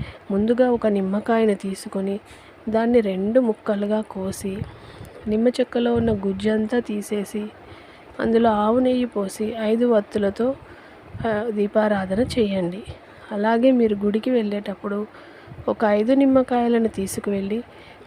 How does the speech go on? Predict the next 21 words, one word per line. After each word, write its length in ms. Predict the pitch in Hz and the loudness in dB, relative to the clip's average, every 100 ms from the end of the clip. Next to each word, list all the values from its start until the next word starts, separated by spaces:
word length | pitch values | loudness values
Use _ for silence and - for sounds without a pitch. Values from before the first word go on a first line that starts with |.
| 202 | 2
గుడిలో 380 | 208 233 247 247 | 4 6 6 6
ఉన్న 220 | 220 208 | 4 0
దేవుడి 440 | 196 196 208 240 | 0 2 4 6
దగ్గర 340 | 233 202 202 202 | 4 4 2 0
పెట్టి 320 | 202 196 277 | -4 -4 -6
పూజ 280 | - 247 220 | 0 0 2
చే-, 500 | 208 - 208 202 202 - | -2 -2 -2 -4 -4 -2
చేయించండి. 640 | 208 196 190 190 180 185 - - - - - 226 | 0 -2 -4 -6 -6 -10 -14 -20 -20 -20 -10 -4
తర్వాత 380 | 202 208 214 | 0 2 2
ఆ 160 | 226 208 | 2 2
నిమ్మకాయలను 800 | 214 233 233 233 226 214 214 220 | 2 2 2 2 0 0 -2 -4
ఇంటికి 300 | 196 208 226 | -6 -4 -4
తీసుకువచ్చి 720 | 214 202 - 214 208 - 285 - - - - - - 214 | -4 -6 -6 -4 -4 -6 -8 -10 -20 -20 -20 -20 -6 2
మీ 100 | 214 | 2
ఇంటి 220 | 208 247 | 4 4
గుమ్మం 420 | 226 220 220 202 | 4 4 2 0
ముందు 180 | 196 247 | 2 0
కట్టండి. 480 | - 233 202 190 185 202 - - - - | 0 -6 -6 -8 -8 -14 -16 -20 -20 -8
ఇలా 180 | 220 233 | 0 0
చేస్తే 580 | 247 214 202 - 214 208 | 2 0 -2 -4 -2 0
మీ 180 | 214 | 0